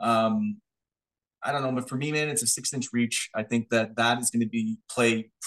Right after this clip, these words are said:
pretty huge. I think Zellhuber, if he feels a little bit of success early, he's just gonna start to tag, uh, Lando. But it's gonna be a fun fight to watch,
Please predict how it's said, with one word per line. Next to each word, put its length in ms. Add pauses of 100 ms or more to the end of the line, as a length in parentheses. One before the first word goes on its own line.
pretty 220
huge. 260
I 40
think 160
Zellhuber, 580
if 80
he 160 (280)
feels 320
a 40
little 160
bit 60
of 60
success 440
early, 380 (320)
he's 60
just 80
gonna 100
start 260
to 80
tag, 480 (140)
uh, 120
Lando. 600 (320)
But 100
it's 140
gonna 120
be 60
a 60
fun 200 (120)
fight 180
to 60
watch, 260